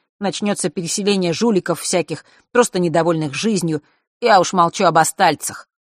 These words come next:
Наверняка и фларское часодейство понравится им настолько, что они начнут с его помощью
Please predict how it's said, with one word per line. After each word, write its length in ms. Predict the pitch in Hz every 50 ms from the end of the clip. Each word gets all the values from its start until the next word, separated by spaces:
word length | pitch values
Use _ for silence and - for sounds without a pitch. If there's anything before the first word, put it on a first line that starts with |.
| _ -
Наверняка 500 | 220 185 185 170 185 185 - - 202 165
и 40 |
фларское 440 | 160 - 185 180 175 - - - 156
часодейство 800 | 151 - 170 - - 156 151 160 208 214 185 - - - 151 - - _ _ _ _ _
понравится 500 | - 269 220 190 190 180 175 160 - 196
им 140 | 185 180 180
настолько, 480 | 180 180 180 - - 208 196 - - -
что 160 | - - 175
они 160 | 175 180 180
начнут 380 | 175 160 - - - 196 180 -
с 60 | -
его 180 | 170 165 165
помощью 560 | 151 - 233 214 185 160 - - - 160 147